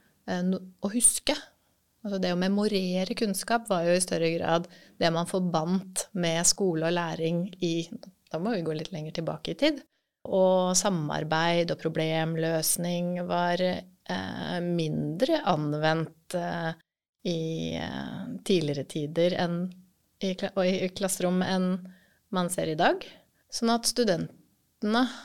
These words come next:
og elevene har andre forventninger til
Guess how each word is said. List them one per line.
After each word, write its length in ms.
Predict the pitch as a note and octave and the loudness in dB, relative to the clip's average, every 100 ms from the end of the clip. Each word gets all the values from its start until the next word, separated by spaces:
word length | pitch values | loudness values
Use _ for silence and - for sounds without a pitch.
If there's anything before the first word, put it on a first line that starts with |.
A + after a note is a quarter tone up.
| - | -8
og 340 | G#3+ A3 G#3+ | -6 -4 -2
elevene 460 | A3 G3+ F#3 F#3+ A3 | 0 0 0 -4 -2
har 300 | G3+ F3 F3+ | -2 0 0
andre 280 | G#3+ F3 E3 | -2 -2 -4
forventninger 920 | - F3 D#3 D#3 - F3 F3+ A#3+ - | -4 -4 -4 -8 -10 -4 -2 -2 0
til 340 | - C#4+ C#4+ | -2 -2 -4